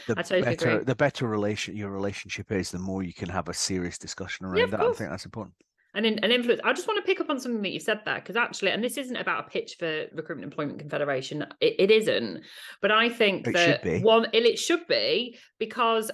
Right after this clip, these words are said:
Speaker 2: I think that certainly for leaders listening, and especially those where your strategy for growth is gonna have to be around bringing in new talent,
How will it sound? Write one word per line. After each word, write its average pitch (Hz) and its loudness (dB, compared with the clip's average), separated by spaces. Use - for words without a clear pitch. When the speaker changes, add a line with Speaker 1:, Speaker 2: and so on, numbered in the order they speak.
Speaker 2:
I 226 2
think 226 -4
that 202 -2
certainly 254 -2
for 262 -6
leaders 240 -6
listening, 147 -6
and 170 -6
especially 202 -2
those 185 2
where 170 0
your 180 4
strategy 220 -8
for 202 -8
growth 185 2
is 208 2
gonna 185 -2
have 185 -8
to 170 -12
be 175 -2
around 165 0
bringing 165 -2
in 160 -4
new 160 -6
talent, 135 -2